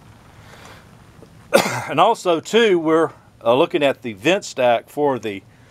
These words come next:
dryer vent, and you can see right there, uh, up there at the top where it's, uh,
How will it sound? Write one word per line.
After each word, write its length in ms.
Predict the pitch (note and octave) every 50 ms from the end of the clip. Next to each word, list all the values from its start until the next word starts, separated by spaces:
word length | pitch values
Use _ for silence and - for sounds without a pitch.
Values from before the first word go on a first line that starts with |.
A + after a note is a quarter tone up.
| - _ - - -
dryer 420 | A2 A#2 C#3+ D#3+ G3+ G3+ F3+ C#3
vent, 440 | A2+ G2 A#2+ A#2+ A#2+ B2+ C#3+ C#3+ - _ _ _ _ _ _ _ _ _ _ - _ - - - -
and 120 | G#2+ A2+ C3
you 120 | D#3+ D#3+
can 120 | - C3+
see 320 | A#2 - - F3+ F#3 F3+ E3+
right 240 | C#3+ D3+ D#3 D3+ -
there, 460 | - - D#3+ E3 E3 D3 C#3+ C#3+ C3+ - _ _ _ _ _ _ _ _ _ -
uh, 160 | B2 B2+ B2
up 120 | - -
there 120 | C#3+ C#3 C3
at 80 | B2
the 60 | -
top 360 | - - D3 C#3+ C#3+ C3 - -
where 240 | B2 B2 A#2 A#2
it's, 240 | A2+ - - - _ _ _ _ _ _ _ _ _ _ _ _ _ _ _ _
uh, 340 | - A#2+ B2+ B2 A2+ A2+ G#2+